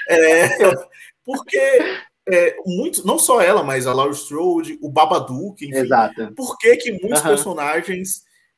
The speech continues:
Speaker 1: é, são abraçados
Speaker 2: Do
Speaker 1: pela
Speaker 2: terror.
Speaker 1: comunidade L G B T mais? Do terror, exato.
Speaker 2: Assim, eu vou, vou ir pra um lado mais pessoal da coisa e de algumas pessoas que eu já ouvi.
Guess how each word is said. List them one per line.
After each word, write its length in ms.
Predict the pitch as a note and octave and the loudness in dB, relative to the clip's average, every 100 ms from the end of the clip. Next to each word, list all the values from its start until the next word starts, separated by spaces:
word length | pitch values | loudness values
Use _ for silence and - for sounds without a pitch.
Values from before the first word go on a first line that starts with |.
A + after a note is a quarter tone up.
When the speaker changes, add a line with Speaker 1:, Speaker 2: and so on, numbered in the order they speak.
| - | -4
Speaker 1:
é, 200 | C#3+ C3 | -2 2
são 380 | - - F3 F3 | 2 2 2 2
abraçados 640 | F#3 F3+ E3+ - C#3+ C#3+ | 2 2 2 2 4 4
Speaker 2:
Do 40 | A3 | 4
Speaker 1:
pela 140 | G3+ | 2
Speaker 2:
terror. 300 | G3 D#3 D#3 | 6 6 8
Speaker 1:
comunidade 380 | E3 F#3+ A#2+ B2+ | 6 4 0 -6
L 120 | A#2+ | -10
G 140 | C3+ A#2+ | -10 -10
B 100 | A#2+ | -8
T 160 | A#2+ | -8
mais? 500 | A#2+ A#2+ B2 B2 - - | -8 -8 -8 -8 -8 -10
Do 140 | C#3+ | -10
terror, 340 | C#3+ C#3 C3+ C3+ | -2 0 2 0
exato. 420 | C#3 B2 - _ _ _ _ _ _ _ _ _ _ _ - - _ _ _ | 0 -4 -8 _ _ _ _ _ _ _ _ _ _ _ -20 -20 _ _ _
Speaker 2:
Assim, 260 | F3 F3+ G3 | -4 0 2
eu 180 | E3+ E3 | 4 4
vou, 340 | F3+ F#3+ F3 | 6 4 4
vou 180 | D#3+ F3 | 2 2
ir 120 | F#3 | 4
pra 80 | G3+ | 2
um 60 | F#3+ | 2
lado 260 | E3+ F3+ | 2 2
mais 280 | F#3 F#3 - | -2 -2 -6
pessoal 640 | - F#3 F#3+ G#3 F#3+ D#3+ | 2 4 4 0 2 2
da 100 | E3+ | 2
coisa 440 | E3+ F3+ G3+ A3+ A3+ | 0 4 4 4 2
e 100 | G#3 | 2
de 80 | |
algumas 320 | A3 G3+ G#3 G#3 | 2 2 -2 0
pessoas 380 | G#3 G3 F#3+ | 0 2 0
que 80 | F#3+ | 4
eu 100 | F#3+ | 4
já 100 | F#3+ | 6
ouvi. 400 | G3 G3 D3 C#3 | 4 2 -2 -6